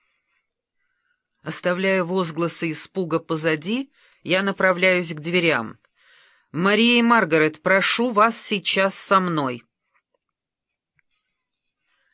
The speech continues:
Войско выстроено перед дворцом. Я медленно еду вдоль ряда, останавливая взгляд на каждом лице. Я видела, как это делали отец и матушка.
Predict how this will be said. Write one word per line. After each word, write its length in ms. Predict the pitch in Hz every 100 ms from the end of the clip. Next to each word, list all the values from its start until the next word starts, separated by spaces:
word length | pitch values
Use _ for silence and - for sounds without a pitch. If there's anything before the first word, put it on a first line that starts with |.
| _ _ _ -
Войско 540 | 151 190 226 220 - 208
выстроено 720 | 165 185 - 185 190 185 185
перед 340 | - 156 151
дворцом. 760 | 143 156 151 - - 101 107 - _ _ _ _ _ _ _ -
Я 180 | 135 156
медленно 480 | 156 160 147 160
еду 340 | 160 156 151 147
вдоль 320 | 139 139 135 _ -
ряда, 500 | 139 147 156 165 160
останавливая 800 | 151 - 143 151 147 143 143 135
взгляд 480 | 135 135 143 170
на 140 | 156 143
каждом 420 | 143 139 131 135
лице. 540 | 135 139 - 135 113 - _ _ _ _ _ _ -
Я 200 | 156 175
видела, 380 | 214 170 160
как 220 | 147 147 151
это 200 | 143 143
делали 340 | 147 139 139
отец 420 | 135 139 143 -
и 60 | 151
матушка. 640 | 139 123 123 - - 104